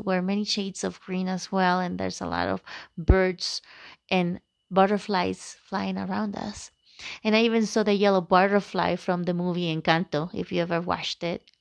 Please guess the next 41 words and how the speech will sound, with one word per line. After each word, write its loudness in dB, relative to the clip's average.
if -4
you 2
haven't 0
watched -4
it, -8
because -8
it's -14
beautiful. -8
And 2
I -8
saw -4
that, -4
I -4
saw -4
the 0
yellow 0
butterfly, -4
and -6
I'm -10
like, -8
<gasps> -14
"Oh -4
my 0
gosh, -4
I 0
remember -2
when -2
I -2
used -4
to -2
do -2
manifestation 0
rituals -2
about 2
yellow 2
butterflies, 0
and -2
here 0
we -2
are, 4
and -2